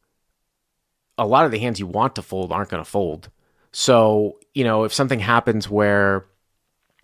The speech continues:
God forbid, if someone has a higher flush draw than you and they check it for some reason, then somebody bets and you raise, they're gonna, a lot of times you're gonna clean it up. I mean, you wanna get this hand heads up, and I feel like you have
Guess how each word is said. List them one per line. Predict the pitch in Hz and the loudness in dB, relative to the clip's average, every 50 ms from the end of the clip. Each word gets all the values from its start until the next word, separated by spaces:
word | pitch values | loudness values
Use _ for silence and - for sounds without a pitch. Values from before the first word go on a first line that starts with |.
| - 113 104 | -6 -4 0
God | - 120 139 - | 2 0 0 0
forbid, | - 101 127 127 110 | 0 0 0 0 0
if | 104 - | -2 -2
someone | - 120 110 104 | -2 -4 -2 -2
has | 101 117 101 95 | -2 -2 -2 -2
a | 90 | -2
higher | 92 104 101 90 | 0 0 -2 -2
flush | - 90 92 101 - - | -2 -2 -2 -2 -2 0
draw | 139 135 | 0 0
than | 139 151 156 160 | 0 0 0 0
you | 175 180 190 190 - - _ _ _ _ - _ _ | 0 -2 -2 -4 -6 -14 _ _ _ _ -20 _ _
and | - 113 110 | -2 0 0
they | 107 101 | 2 0
check | - - 110 113 - | 2 0 -2 0 0
it | 143 - - | -2 -2 -2
for | - 135 | -6 -4
some | - 147 143 | -2 0 0
reason, | 147 151 151 139 120 | 2 0 0 0 0
then | 110 110 104 | -2 -2 -2
somebody | - 117 110 101 104 | -2 -4 -2 -4 -2
bets | 113 113 113 - | 0 0 0 0
and | 110 107 | -2 -2
you | 101 98 | -2 0
raise, | 95 104 117 131 131 113 107 98 90 - | 0 2 4 4 4 4 2 0 -2 -2
they're | - 110 | -2 0
gonna, | 107 120 113 110 104 - - _ _ _ _ _ _ _ _ _ _ - 98 101 | 0 0 0 0 -2 -4 -6 _ _ _ _ _ _ _ _ _ _ -18 -12 -12
a | 92 - 98 95 | -8 -6 -4 -2
lot | 92 110 110 110 | 0 0 0 0
of | - | 0
times | 117 110 101 | -2 -6 -6
you're | - 104 | -4 -4
gonna | 101 98 | -4 -4
clean | 92 - - 117 104 104 | -6 -6 -6 -4 -2 0
it | 110 | 0
up. | 110 - - | 0 0 0
I | |
mean, | 113 117 123 | -2 0 2
you | 139 139 | 2 2
wanna | 131 151 185 196 - | 4 4 2 2 2
get | 170 156 | -2 -4
this | 165 147 - | -6 -8 -8
hand | - 135 127 117 101 | -6 -6 -8 -6 -6
heads | 113 110 95 - | -6 -6 -4 -4
up, | 113 113 - | -4 -4 -2
and | 104 | -4
I | 101 98 | -4 -4
feel | - - 120 117 | -4 -4 -2 -2
like | 113 104 - | -2 -4 -6
you | - 92 | -8 -10
have | - - 101 98 98 98 95 - | -4 -2 -2 -2 -2 -4 -6 -10